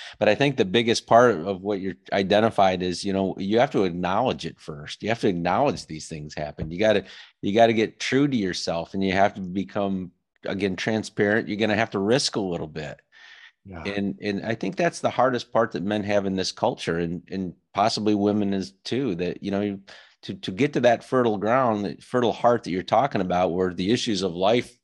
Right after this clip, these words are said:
Speaker 1: well up in us, right? S-, s-, are supposed to anyway. You know, we have a, a lot of callus over our hearts and a lot of things that cover it, and the distractions or the, or the wrong interpretations of things, or the, just the things that need to get burned off.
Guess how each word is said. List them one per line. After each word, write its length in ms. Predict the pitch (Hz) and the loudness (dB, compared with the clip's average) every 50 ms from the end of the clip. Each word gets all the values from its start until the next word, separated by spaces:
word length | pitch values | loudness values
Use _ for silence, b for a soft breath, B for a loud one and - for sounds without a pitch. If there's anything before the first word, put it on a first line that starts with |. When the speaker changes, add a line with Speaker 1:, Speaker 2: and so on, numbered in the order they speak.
| - | -12
Speaker 1:
well 360 | - 95 98 107 104 92 92 101 | -6 0 2 2 4 4 2 2
up 200 | 139 175 - - | 0 0 0 -4
in 140 | 95 82 | -6 -4
us, 240 | 80 85 87 - - | -4 -8 -8 -10 -8
right? 320 | 87 87 92 113 147 143 - - _ _ _ _ - | -4 -2 -2 -2 -2 -6 -8 -18 _ _ _ _ -16
S-, 140 | - - - - | -16 -16 -14 -14
s-, 180 | - - - _ _ _ _ - - - | -14 -14 -16 _ _ _ _ -14 -6 -2
are 160 | - 107 92 | -2 -2 -2
supposed 460 | - - - - 113 151 196 196 - | -2 -4 0 2 2 2 0 0 -4
to 180 | - 90 90 90 | -6 -4 -4 -4
anyway. 420 | 82 78 80 85 85 87 95 101 - B B B B B B B B B B B B _ _ - | -4 -4 -2 0 2 2 2 0 -4 B B B B B B B B B B B B _ _ -12
You 80 | - 101 | -6 -4
know, 160 | 110 117 127 | -2 0 2
we 100 | 127 123 | 4 4
have 140 | 127 123 120 | 4 4 4
a, 160 | 117 110 104 - | 2 2 0 -2
a 80 | - 98 | -2 2
lot 180 | 110 117 123 120 | 4 6 4 4
of 80 | - | 2
callus 460 | - - 120 120 127 123 110 - - | 0 2 4 4 4 4 2 0 0
over 280 | 107 95 92 85 92 90 | -4 -4 -4 -4 -4 -4
our 120 | 87 85 | -4 -4
hearts 400 | - 90 87 87 85 - - - | -2 -2 -2 -2 -2 -2 -2 -2
and 100 | 101 92 | 0 0
a 60 | 90 90 | 0 2
lot 200 | 95 98 104 101 | 4 4 4 2
of 120 | 95 95 | 0 -2
things 260 | - 110 107 101 87 | -4 -6 -6 -4 -6
that 140 | - - - | -8 -8 -4
cover 360 | - - 107 104 98 92 85 85 | -2 0 0 2 2 0 0 0
it, 160 | 82 76 - | -2 -4 -6
and 260 | 82 87 85 85 82 | -6 -6 -4 -4 -4
the 80 | 85 85 | -4 -6
distractions 1040 | 80 78 95 90 - - - 107 107 107 107 - - - 92 85 82 82 82 80 90 | -4 -4 -4 -4 -4 0 2 4 4 4 4 0 -2 -6 -6 -6 -6 -8 -8 -8 -6
or 180 | 92 90 90 | -4 -4 -2
the, 240 | 87 85 85 82 80 - _ _ - | -2 -2 -4 -4 -6 -10 _ _ -10
or 140 | 87 90 87 | -6 -6 -4
the 120 | 85 85 | -4 -2
wrong 340 | 87 98 101 101 104 104 101 | 0 2 4 4 4 4 2
interpretations 920 | 95 95 - 110 98 - 98 87 - - 101 101 95 - 95 92 85 82 | 0 0 0 -2 -2 -2 -4 -8 -4 -2 -2 -2 -2 -2 -4 -6 -4 -6
of 140 | 85 80 - | -8 -8 -4
things, 320 | - 87 87 85 85 85 | -4 -2 -2 -2 -2 -4
or 180 | 92 92 92 98 | -4 -4 -2 -2
the, 120 | 104 104 | -2 -2
just 240 | 98 123 131 - - | -4 -4 -8 -8 -8
the 100 | 95 95 | -12 -12
things 280 | - - 107 113 104 | -6 -4 -2 -2 0
that 120 | 98 92 76 | -2 -2 -2
need 200 | 98 101 104 90 | 0 -2 -2 -2
to 60 | 101 | -2
get 220 | 85 90 80 80 | -2 -4 -4 -2
burned 260 | 78 95 95 95 87 92 | -2 0 0 2 2 2
off. 280 | 92 98 95 95 - | 2 2 2 2 -2